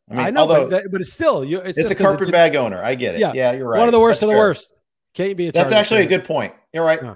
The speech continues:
Speaker 1: No Chargers. That's right. I'll go.
Speaker 2: Yeah.
Speaker 1: I'll, I see. The thing
Speaker 2: Giants,
Speaker 1: is, like,
Speaker 2: Giants is a great one to jump to because they haven't been good. So nobody, g-,
Speaker 1: there's
Speaker 2: you
Speaker 1: too
Speaker 2: know,
Speaker 1: many
Speaker 2: you're,
Speaker 1: Giants.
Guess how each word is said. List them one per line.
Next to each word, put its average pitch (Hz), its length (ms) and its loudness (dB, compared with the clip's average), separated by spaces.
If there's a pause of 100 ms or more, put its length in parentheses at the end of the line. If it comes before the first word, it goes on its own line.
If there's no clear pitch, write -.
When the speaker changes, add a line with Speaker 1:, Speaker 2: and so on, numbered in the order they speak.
Speaker 1:
No 160 160 0
Chargers. 120 460 -2
That's 127 180 -8
right. 101 200 -2 (360)
I'll 143 100 0
go. 156 220 0
Speaker 2:
Yeah. 143 200 -10
Speaker 1:
I'll, 143 100 -10 (420)
I - 80 -4
see. 240 160 -2
The 233 80 2
thing 254 140 2
Speaker 2:
Giants, 269 200 4
Speaker 1:
is, 196 120 -2
like, 151 160 0
Speaker 2:
Giants 311 260 -4
is 277 80 -14
a 254 60 -10
great 226 260 -6
one 220 120 -10
to 208 60 -6
jump 214 260 -10
to 214 100 -14
because 165 240 -12
they 175 100 -6
haven't 208 340 -6
been 190 160 -6
good. 185 340 -4 (220)
So - 160 -4
nobody, 220 320 -2
g-, 190 140 -18 (120)
Speaker 1:
there's 139 120 -18
Speaker 2:
you 185 80 -2
Speaker 1:
too 185 80 -2
Speaker 2:
know, 165 60 -4
Speaker 1:
many 143 140 0
Speaker 2:
you're, - 80 2
Speaker 1:
Giants. 98 260 -6